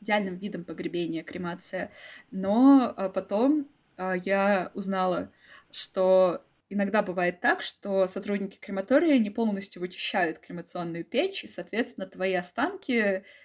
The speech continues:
э, могут быть, э, перемешаны с чем-то еще или быть не твоими вообще и так далее. Вот. И так как у меня такие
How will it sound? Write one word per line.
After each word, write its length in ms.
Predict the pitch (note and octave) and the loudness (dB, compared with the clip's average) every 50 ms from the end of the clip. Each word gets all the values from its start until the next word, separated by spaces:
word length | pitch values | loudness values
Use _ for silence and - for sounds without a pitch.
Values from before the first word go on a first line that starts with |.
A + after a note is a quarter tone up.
| - _ _ - | -20 _ _ -8
э, 140 | - G3 F#3 | -4 -2 0
могут 400 | F#3+ A3+ C4+ C4 B3 G#3 - - | 4 4 4 4 4 2 0 -2
быть, 340 | G3+ G#3+ G#3+ G#3+ - - - | -6 -6 -6 -6 -6 -6 -2
э, 420 | F#3+ F#3 F#3 F3+ F#3 F3+ F3+ F3+ F3 | 2 2 4 4 4 2 2 0 -2
перемешаны 440 | - - F#3 F#3+ F#3 F#3 - - - | -4 -4 -2 -2 -2 -4 -4 -8 -12
с 100 | - - | -12 -12
чем-то 300 | - - C#4 - - - | -12 -10 -10 -10 -8 -10
еще 560 | A#3 - - - E4 D#4+ D#4 D#4+ D#4 C#4+ - - | -10 -10 -6 0 2 4 6 6 4 4 2 0
или 220 | G#3 G3+ F#3 F#3 | -6 -6 -4 -4
быть 240 | E3+ F3 F3+ F3 - | -4 -4 -6 -6 -6
не 120 | F#3 G#3+ G#3+ | -8 -8 -8
твоими 360 | G#3+ - E3+ E3+ E3 D#3 D#3 | -8 -6 -6 -6 -6 -8 -8
вообще 720 | E3+ F3 F3 D#3+ D#3 - - - - C4+ C4+ C4+ C4 C4+ - - - - _ | -6 -6 -6 -6 -6 -8 -10 -6 0 2 2 4 2 0 -4 -10 -20 -14 _
и 60 | - A3+ | -4 0
так 200 | A3+ G#3 F#3 F#3 | 0 0 0 0
далее. 360 | F3 D#3+ D3+ - - - _ _ - - - - - - - - | -2 -2 -2 -4 -6 -10 _ _ -20 -20 -20 -20 -20 -20 -14 -6
Вот. 360 | G3+ G#3 F#3+ D#3 - - - _ | -2 2 2 2 2 -2 -10 _
И 640 | - G3+ G3 G3 G3+ G3+ G3+ G3+ G3+ G3+ F#3+ - - - _ _ _ - | -6 -4 -4 -2 -2 -2 0 0 0 0 0 -2 -4 -8 _ _ _ -6
так 140 | A3+ A3 | -6 -6
как 160 | A3+ A3 - - | -6 -8 -8 -6
у 40 | |
меня 380 | G#3 G#3+ G#3 A3+ A3 G3 F#3 - | -4 -2 2 2 4 4 4 2
такие 540 | - - - - G#3+ G3+ F#3+ F3 D#3+ - | -2 -8 -14 -6 -2 0 0 0 0 -2